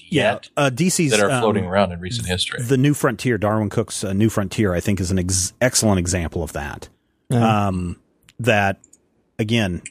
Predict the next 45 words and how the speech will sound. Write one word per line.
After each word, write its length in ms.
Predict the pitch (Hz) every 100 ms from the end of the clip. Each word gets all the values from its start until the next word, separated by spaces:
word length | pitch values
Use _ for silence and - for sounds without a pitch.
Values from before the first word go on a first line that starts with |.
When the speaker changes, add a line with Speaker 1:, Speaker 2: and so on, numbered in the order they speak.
| _ _
Speaker 1:
it's 180 | 131 120
gonna 120 | 131
be 80 | 120
looked 200 | 117 104
at 100 | 107
as 160 | 101 104
one 100 | 107
of 60 |
these 140 | 98 92
great 260 | 104 98
works 320 | 101 95 87 -
of, 340 | 90 87 - -
um, 480 | 82 82 76 69 80 _
a, 100 | - -
a, 160 | 127 127
an 120 | 135
homage 560 | 135 143 127 120 117 -
to 80 |
the 80 | 107
Silver 300 | - 98 85
Age 320 | 85 67 - - _ _
and 160 | 107 101
the 40 |
change 440 | 92 120 101 95 -
in, 460 | - 101 90 87 -
in 120 | - 101
comic 300 | 110 92 -
books, 280 | 78 - -
uh, 200 | 90 78
storytelling. 600 | 87 - 92 82 - 58 - _ _ _ _ _ _ - -
Speaker 2:
I 60 |
think 200 | 233 233
to 40 | -
some 220 | - 190
degree 260 | 147 104 107
it 120 | 113
may 160 | 127
already 340 | 127 123 135 135
be. 400 | 131 - 143 - _ _ _
Speaker 1:
Yeah. 180 | 123 87 - _
Speaker 3:
Yeah. 180 | 254 147
Speaker 1:
Yep, 160 | 107 104
yep. 140 | 98 _ _ _
And 100 | -
it's 100 | 175